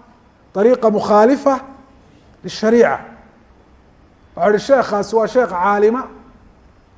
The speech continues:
Laa shakka anna Allaha jacala fi lculamaa baraka. Oo cilmigooda iyo taqwadooda iyo salaaxooda iyo tawjiihooda iyo irshaadkooda.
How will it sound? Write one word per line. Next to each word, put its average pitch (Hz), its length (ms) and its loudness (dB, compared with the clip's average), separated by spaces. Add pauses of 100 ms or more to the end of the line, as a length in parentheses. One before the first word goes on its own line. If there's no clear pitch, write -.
Laa 277 120 -2
shakka 254 380 0
anna 247 180 -2
Allaha 226 280 4
jacala 208 320 0
fi 214 120 -8
lculamaa 208 420 0
baraka. 175 340 -4 (1000)
Oo 147 60 -10
cilmigooda 220 560 2
iyo 202 120 0
taqwadooda 202 520 -2
iyo 208 100 -2
salaaxooda 196 640 -4
iyo 190 200 -4 (1040)
tawjiihooda 214 640 4
iyo 220 160 -2
irshaadkooda. 175 540 -4